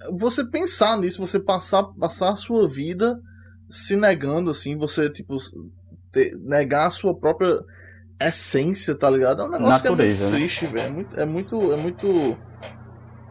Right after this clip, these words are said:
Speaker 1: é muito, tipo, muito, é, é uma dor muito grande, assim, hoje em dia, eu, eu, hoje eu penso, né, sobre, a respeito disso.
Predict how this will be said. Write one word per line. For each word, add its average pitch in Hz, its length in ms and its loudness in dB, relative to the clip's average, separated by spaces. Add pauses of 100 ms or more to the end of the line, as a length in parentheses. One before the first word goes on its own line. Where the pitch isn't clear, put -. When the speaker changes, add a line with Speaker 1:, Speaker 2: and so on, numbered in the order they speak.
(220)
Speaker 1:
é 143 80 -2
muito, 165 760 2
tipo, 131 640 -4 (760)
muito, 170 240 -4
é, 170 460 -2
é 131 200 2
uma 226 220 4
dor 165 340 4
muito 196 260 -2
grande, 120 320 -4
assim, 120 200 -8
hoje 139 360 0
em 139 40 -4
dia, 131 100 4
eu, 135 160 6
eu, 127 160 2
hoje 196 240 8
eu 196 80 6
penso, 123 380 -4
né, 135 220 -10
sobre, 120 340 -10 (480)
a 143 60 -4
respeito 123 420 -4
disso. - 340 -14